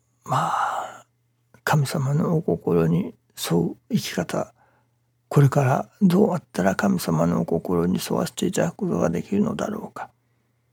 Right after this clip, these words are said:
ということにもつながってくるわけですけれども、今日は二代親先生の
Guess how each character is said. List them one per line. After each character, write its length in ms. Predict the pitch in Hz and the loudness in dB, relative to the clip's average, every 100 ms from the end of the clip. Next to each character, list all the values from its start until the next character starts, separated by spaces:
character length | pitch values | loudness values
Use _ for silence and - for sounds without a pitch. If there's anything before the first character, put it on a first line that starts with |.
| _ - | _ 0
と 160 | 175 | 6
い 100 | 175 | 6
う 80 | 202 | 6
こ 120 | 208 | 2
と 120 | 208 220 | 0 4
に 140 | 226 | 6
も 160 | 208 170 | 4 2
つ 160 | - | -2
な 100 | 165 | 0
が 120 | 156 | 2
っ 40 | 156 | 0
て 220 | - 175 | -2 -6
く 140 | - | -2
る 120 | 180 214 | -2 -2
わ 160 | 175 | -4
け 140 | - 180 | -6 -6
で 120 | 196 | -6
す 120 | - | -8
け 160 | - 214 | -8 -8
れ 80 | 214 | -8
ど 140 | - | -10
も、 160 | - - _ _ _ _ _ _ _ _ _ _ _ _ _ _ - - - _ _ _ _ _ - | -12 -14 _ _ _ _ _ _ _ _ _ _ _ _ _ _ -20 -20 -20 _ _ _ _ _ 6
今 100 | 143 | 6
日 60 | 110 | 6
は 500 | 127 - 98 233 - _ _ _ - | 2 -2 -2 -4 -6 _ _ _ 2
二 180 | 156 139 | 6 6
代 320 | 139 - - _ _ _ _ - | 4 -2 -6 _ _ _ _ 2
親 180 | 143 139 | 4 4
先 180 | - 135 | 0 -2
生 240 | - 147 | -2 0
の 280 | 147 147 | 0 -2